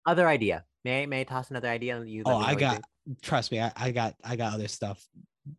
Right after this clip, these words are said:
Speaker 1: No,
Speaker 2: Let me,
Speaker 1: but, but
Speaker 2: let me
Speaker 1: this,
Speaker 2: add.
Speaker 1: with this, okay,
Speaker 2: Okay.
Speaker 1: go.
Speaker 2: Okay. So also,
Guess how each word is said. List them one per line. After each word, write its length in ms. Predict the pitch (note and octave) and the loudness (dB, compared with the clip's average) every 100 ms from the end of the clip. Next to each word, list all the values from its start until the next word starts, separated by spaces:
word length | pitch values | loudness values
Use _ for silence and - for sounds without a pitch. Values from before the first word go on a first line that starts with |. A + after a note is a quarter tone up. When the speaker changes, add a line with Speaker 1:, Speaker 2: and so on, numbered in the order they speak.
| D3+ | 2
Speaker 1:
No, 160 | G3 | 8
Speaker 2:
Let 60 | A#3+ | 8
me, 40 | |
Speaker 1:
but, 120 | G3 E3+ | 8 6
but 80 | C#3+ | 4
Speaker 2:
let 80 | C#3+ | 6
me 80 | G#3+ | 6
Speaker 1:
this, 120 | G#3+ | 6
Speaker 2:
add. 80 | D3+ | 4
Speaker 1:
with 160 | F3 | 2
this, 220 | F#3+ F3 - _ _ | 4 2 0 _ _
okay, 140 | F3+ C#3 | -4 -4
Speaker 2:
Okay. 220 | D#3+ A2+ - | -4 -8 -10
Speaker 1:
go. 100 | F2 - _ _ _ _ _ - _ _ _ - | -16 -16 _ _ _ _ _ -20 _ _ _ -4
Speaker 2:
Okay. 220 | A#2 F#2+ - _ - | -2 -4 -10 _ -8
So 160 | - C#3+ | 2 4
also, 500 | B2+ C#3 - G#2 | 6 4 4 -2